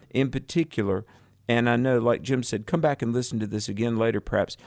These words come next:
but in First John five thirteen, First John chapter five, verse thirteen,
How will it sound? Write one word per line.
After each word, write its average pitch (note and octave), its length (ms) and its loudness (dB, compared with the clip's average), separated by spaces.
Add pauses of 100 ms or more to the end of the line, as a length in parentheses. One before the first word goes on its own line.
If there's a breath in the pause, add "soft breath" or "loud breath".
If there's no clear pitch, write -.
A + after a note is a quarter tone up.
(220 loud breath)
but B2+ 200 0
in C3 200 2
First A3 480 -2
John A#2+ 580 -2
five C3 460 -4
thirteen, - 800 -8 (200 soft breath)
First - 500 -2
John G#2+ 540 -2
chapter - 360 -6
five, A2+ 260 2
verse A2 200 -6
thirteen, A2 600 -4